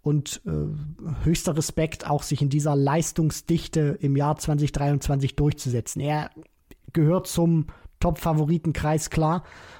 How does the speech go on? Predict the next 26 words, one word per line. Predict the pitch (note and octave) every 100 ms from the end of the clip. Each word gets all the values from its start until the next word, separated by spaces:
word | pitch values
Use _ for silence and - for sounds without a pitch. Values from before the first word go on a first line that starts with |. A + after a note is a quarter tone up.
| -
Für | - D#3
mich | F3 F#3 D3+
auch | E3+ D#3+ - G#3+
Van | F3 - D3+
Gerven | C#3+ D#3 E3+ F#3+ F3 D3+
muss | C#3+ F3+ -
man | F3+ E3+
nennen, | E3+ F#3 D#3
definitiv | E3+ - D#3+ D#3 - F3 G3
so | - D#3+
in | D3+
diesem | D#3+ D#3
ersten | D#3+ E3 F3+ -
Viertel. | F#3 - F#3+ G3 F#3+ F3+ - - - -
Klar | D#3 E3 G3 D#3+
hast | F3+ -
du | D#3
die | D#3
Eins | C#3 E3+ F#3+ -
da | F3
mit | F3 E3 - E3+
Michael | D#3 E3+ E3
Smith, | - F3 G3 -
aber | E3+ F3
ich | -
finde, | F#3+ G3 G3 F#3+ G3+